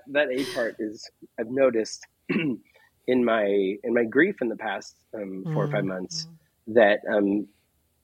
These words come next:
Speaker 1: like the, it's not even, I, I mean, it's, it's a little disconnected from anger, but I believe it is from, like, the, the eight part of me.
Speaker 2: Yeah.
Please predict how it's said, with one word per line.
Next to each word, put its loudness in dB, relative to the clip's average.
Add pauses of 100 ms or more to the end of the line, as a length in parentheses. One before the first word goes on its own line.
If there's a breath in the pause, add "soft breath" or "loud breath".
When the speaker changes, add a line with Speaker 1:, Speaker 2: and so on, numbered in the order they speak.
Speaker 1:
like 4
the, 4 (1600)
it's -10
not 6
even, 4
I, 2 (180)
I -2
mean, 6
it's, -2
it's 0
a 6
little 6
disconnected 0
from -4
anger, 0
but -4
I 0
believe 0
it 0
is -2
from, -4
like, -6
the, -6 (100)
the -6 (120)
eight 0
part 2
of -2
me. -6 (720 soft breath)
Speaker 2:
Yeah. -12